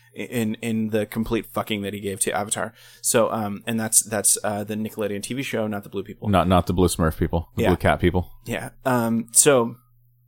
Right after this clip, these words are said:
Speaker 1: M. Night, uh, has had a really kind of an odd career,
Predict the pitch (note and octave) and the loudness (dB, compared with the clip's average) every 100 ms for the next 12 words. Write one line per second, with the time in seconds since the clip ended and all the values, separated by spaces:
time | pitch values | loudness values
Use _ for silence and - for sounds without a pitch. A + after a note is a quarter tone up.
0 | _ _ - D3 C#3+ C3+ C#3 - - B2 | _ _ -10 -2 4 4 4 -2 -4 -2
1 | A#2 A2+ A2 - - _ _ _ _ _ | 0 -2 -4 -10 -20 _ _ _ _ _
2 | _ - - D3 D3+ D3 B2 - C3 C3 | _ -6 0 4 6 4 0 -4 -4 -2
3 | D3+ - C#3+ A#2+ A#2+ A2+ B2 A#2 A#2+ A2+ | -4 -2 0 2 2 2 -4 2 4 4
4 | G#2+ | 0